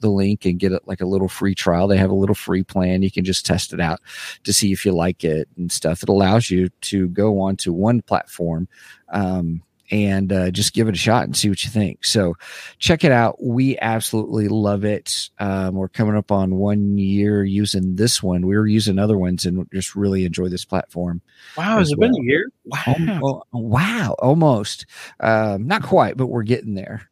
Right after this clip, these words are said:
Speaker 1: Um, and so we absolutely love it. So with that being said, uh, Mike, any, I don't have any other things to say here at the end. What about you?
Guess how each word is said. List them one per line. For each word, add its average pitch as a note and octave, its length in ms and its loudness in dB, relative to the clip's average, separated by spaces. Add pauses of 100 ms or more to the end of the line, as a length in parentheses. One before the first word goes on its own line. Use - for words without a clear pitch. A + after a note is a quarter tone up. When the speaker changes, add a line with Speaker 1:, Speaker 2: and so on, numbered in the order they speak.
Speaker 1:
Um, G2+ 500 -2 (120)
and G#2+ 200 -8
so F#2 400 -4 (440)
we C3 720 2
absolutely A2+ 720 0
love G2 240 -4
it. F#2 160 -10
So - 460 -6 (180)
with C#3 220 2
that B2 260 2
being A#2+ 260 4
said, F3 720 2 (380)
uh, A2 720 2 (120)
Mike, D3 560 0
any, C#3 720 0 (100)
I A#2+ 120 0
don't D3 160 2
have C#3 160 2
any C3+ 220 2
other C3 260 2
things B2+ 380 -2
to A2+ 100 -8
say A#2+ 260 0
here A#2+ 160 0
at A#2 100 -2
the A2+ 180 -2
end. C3+ 240 0
What A#2+ 100 -2
about A#2+ 220 -2
you? G2+ 180 -8